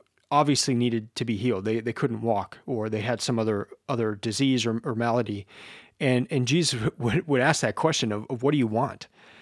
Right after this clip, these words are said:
And, and it, in a way, it's almost insulting of, "Well, what do you think I want? I, I ca-, I can't walk. My, I, I, why are you asking me what I want?" But Jesus would do that over and over. And, and Russ says it, it,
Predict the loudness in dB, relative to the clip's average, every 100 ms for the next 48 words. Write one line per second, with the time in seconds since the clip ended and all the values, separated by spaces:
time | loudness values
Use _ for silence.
0 | -20 -6 2 2 4 2 2 0 2 4
1 | 6 4 4 4 4 2 -2 -14 _ -4
2 | -2 0 0 0 0 0 0 0 -2 -4
3 | -18 _ -2 -2 2 2 2 0 0 2
4 | 0 -2 -2 -4 -2 -4 -6 -8 -2 -2
5 | 2 2 2 0 -4 -4 -6 -4 -4 -4
6 | -10 -12 -10 -10 -14 -20 -20 -20 _ _
7 | _ -12 -10 -10 0 4 6 6 6 4
8 | 2 4 4 2 2 0 -2 -12 _ -20
9 | -20 -20 -8 2 4 2 -2 2 4 2
10 | 0 2 4 4 4 4 4 4 4 2
11 | 2 2 -2 -6 _ 0 2 2 -2 -8
12 | _ -4 -2 -2 0 0 4 4 4 2
13 | 2 0